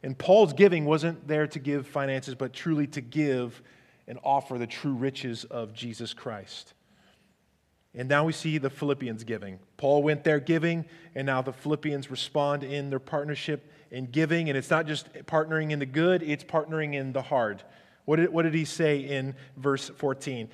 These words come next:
"It was kind of you to, to, to share, to, to participate in my trouble." Paul thanks them for sharing in his trouble, meaning they saw his hardship and lack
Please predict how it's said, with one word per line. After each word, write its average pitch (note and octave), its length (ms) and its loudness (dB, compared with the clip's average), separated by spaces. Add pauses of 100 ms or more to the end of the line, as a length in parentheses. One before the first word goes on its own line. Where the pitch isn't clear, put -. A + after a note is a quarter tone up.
(140)
"It D#3 120 2
was E3 200 4
kind E3 400 0
of D3+ 120 0
you E3 200 0
to, C3 180 2 (340)
to, B2 200 0 (320)
to C3+ 100 -6
share, B2 680 -6 (600)
to, C3 260 -2
to D3+ 100 -4
participate D3 920 -2
in C#3 500 -4
my A#2+ 260 -6
trouble." G#2+ 680 -8 (1300)
Paul E3 240 -4
thanks D#3 340 -4
them A2 140 -10
for A2+ 120 -14
sharing A#2+ 420 -6
in G#2 80 -8
his G#2+ 100 -12
trouble, F#2+ 380 -12 (680)
meaning D3 340 -2 (380)
they E3 240 2
saw D3+ 420 4
his F3+ 320 -2
hardship D#3 720 0
and C3 180 -6
lack B2 440 -4